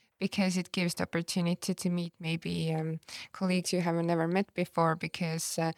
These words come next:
as we have around, like, thousand employees in Estonia, then it's hard to meet everyone.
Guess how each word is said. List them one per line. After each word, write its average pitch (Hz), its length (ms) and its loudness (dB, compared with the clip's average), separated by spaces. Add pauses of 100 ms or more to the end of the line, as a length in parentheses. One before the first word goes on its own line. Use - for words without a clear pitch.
(320)
as - 400 4
we 180 140 2
have 165 240 8
around, 170 320 6
like, 165 180 2
thousand 175 400 4
employees 175 460 2
in 165 80 2
Estonia, 175 520 4
then 175 160 0
it's 175 200 0
hard 185 320 4
to 190 100 -2
meet 180 240 0
everyone. 202 500 4